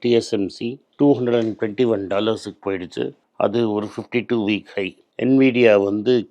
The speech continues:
கீனோட் அட்ரஸ் லாஸ் வேகாஸ்ல அந்த ஓனர் கொடுக்கறதுக்கு முன்னாடி நாலு பர்சன்ட் மேலே ஏறிச்சு. ஏ எம் டி ரெண்டரை பர்சன்ட் ஏறிச்சு. Infosys வந்து என்ன பண்ணிட்டாங்கன்னா,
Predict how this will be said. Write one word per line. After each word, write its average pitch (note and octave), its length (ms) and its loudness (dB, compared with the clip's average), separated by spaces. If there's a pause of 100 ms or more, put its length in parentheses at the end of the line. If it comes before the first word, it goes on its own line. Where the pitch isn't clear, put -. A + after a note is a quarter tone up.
கீனோட் B2+ 380 2
அட்ரஸ் G#2 400 -4
லாஸ் A2 340 2
வேகாஸ்ல G2+ 600 2 (300)
அந்த G2 580 2 (100)
ஓனர் A#2 420 2
கொடுக்கறதுக்கு A2 400 -4
முன்னாடி G2+ 400 0
நாலு G#2+ 380 2
பர்சன்ட் G#2+ 360 -2
மேலே F#2+ 480 0
ஏறிச்சு. F2 480 -12 (280)
ஏ B2 160 8
எம் B2+ 200 4
டி G#2+ 360 0 (100)
ரெண்டரை A2 340 2
பர்சன்ட் G#2 500 -4
ஏறிச்சு. F2 520 -8 (120)
Infosys C3 560 4 (100)
வந்து A2 240 0
என்ன A2+ 200 2
பண்ணிட்டாங்கன்னா, G2+ 800 -4